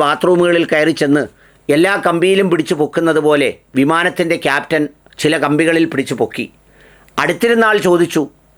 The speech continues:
"എന്തേ നിങ്ങൾ പൊക്കിയത്?" ആ പൊക്കിയത് പറഞ്ഞു തീരുന്നതിന് മുമ്പ് ഇതങ്ങ് താഴോട്ടിടിച്ചു വീണു. നമ്മളെല്ലാവരും തൊണ്ട തൊടാതെ ഇതങ്ങ് ഉള്ളിലേക്ക് വിഴുങ്ങിക്കൊള്ളണം. ഇതൊരു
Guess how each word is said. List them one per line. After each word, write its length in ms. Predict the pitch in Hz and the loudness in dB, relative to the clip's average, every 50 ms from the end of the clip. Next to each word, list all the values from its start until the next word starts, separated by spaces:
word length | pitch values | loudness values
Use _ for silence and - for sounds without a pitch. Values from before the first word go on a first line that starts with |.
| _ _ - 147 160 | _ _ 0 0 2
"എന്തേ 220 | 175 190 208 233 247 233 190 175 | 2 2 2 2 2 2 2 2
നിങ്ങൾ 180 | 175 175 175 175 165 - | 2 2 2 0 0 -2
പൊക്കിയത്?" 420 | 156 135 - - 170 160 139 131 120 - - _ _ _ _ _ _ _ _ - 143 156 | -4 -4 -2 0 0 0 0 0 -2 -4 -8 _ _ _ _ _ _ _ _ -4 -2 -2
ആ 20 | 180 - - | -2 -2 -2
പൊക്കിയത് 400 | 156 143 - - 190 202 202 202 147 - | -4 -4 -2 0 0 2 2 2 2 2
പറഞ്ഞു 240 | - 151 170 202 208 | 0 2 2 2 2
തീരുന്നതിന് 440 | 175 165 160 165 170 170 165 165 165 160 | 2 2 2 2 0 0 0 0 0 0
മുമ്പ് 240 | 151 147 143 139 151 160 - - _ _ _ _ _ - 131 | 0 0 0 0 -2 -2 -4 -8 _ _ _ _ _ -2 0
ഇതങ്ങ് 260 | 135 160 156 151 151 - 143 | 0 2 2 0 0 0 0
താഴോട്ടിടിച്ചു 640 | 127 127 139 147 156 147 139 139 123 123 - - 151 135 | 0 2 2 2 2 2 0 -2 -4 -2 -2 0 2 2
വീണു. 200 | 113 98 98 98 - - - - _ _ _ _ _ - 117 | 2 0 -2 -6 -10 -16 -20 -20 _ _ _ _ _ -4 -2
നമ്മളെല്ലാവരും 680 | 123 143 160 180 185 170 160 160 156 151 151 151 156 - - _ _ _ _ _ _ _ _ _ _ _ - | -2 2 2 2 2 2 2 2 2 0 0 0 -2 -4 -8 _ _ _ _ _ _ _ _ _ _ _ 0
തൊണ്ട 260 | 156 147 147 165 180 190 190 170 | 0 2 2 2 2 2 2 2
തൊടാതെ 400 | 151 139 143 147 147 147 151 160 - - _ - 127 | 2 2 2 2 2 2 0 -2 -4 -6 _ -4 -2
ഇതങ്ങ് 240 | 123 147 143 143 139 | -2 0 2 2 2
ഉള്ളിലേക്ക് 460 | 131 131 147 143 147 143 147 143 - 147 127 | 2 2 2 2 2 2 0 0 -2 -2 -2
വിഴുങ്ങിക്കൊള്ളണം. 640 | 123 120 127 135 143 139 135 123 110 107 92 95 - _ _ _ _ _ _ _ _ _ _ _ _ _ _ _ _ _ - 147 | -2 -2 -2 -2 -2 -2 -2 -2 -2 -2 -4 -6 -12 _ _ _ _ _ _ _ _ _ _ _ _ _ _ _ _ _ -2 0
ഇതൊരു 260 | 147 202 208 196 196 | 2 2 4 4 4